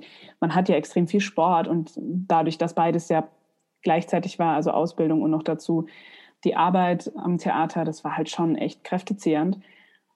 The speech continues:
Aber, ähm, es war dann halt doch wieder irgendeine Feier und also wirklich hat das nicht geklappt. Aber ich hab mir nie wirklich Gedanken darüber gemacht,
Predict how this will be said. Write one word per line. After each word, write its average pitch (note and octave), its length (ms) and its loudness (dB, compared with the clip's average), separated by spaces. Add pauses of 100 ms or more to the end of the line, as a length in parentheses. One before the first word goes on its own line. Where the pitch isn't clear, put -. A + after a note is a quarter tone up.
(460)
Aber, F3 500 4
ähm, F3 420 2
es - 140 -2
war F#3 80 4
dann F#3 160 4
halt F3+ 140 4
doch F#3+ 220 4
wieder F3 320 2
irgendeine D#3+ 300 2
Feier D#3 460 0
und D#3 260 0
also D3+ 200 -2
wirklich D3 280 -4
hat D3+ 140 -4
das C#3+ 140 -4
nicht D#3 160 -2
geklappt. - 380 -6 (1000)
Aber F3+ 480 4 (200)
ich - 220 -2
hab G3 100 2
mir G#3 140 6
nie G#3+ 440 4
wirklich G3+ 400 0
Gedanken G3 360 2
darüber G3 300 4
gemacht, F#3 580 -2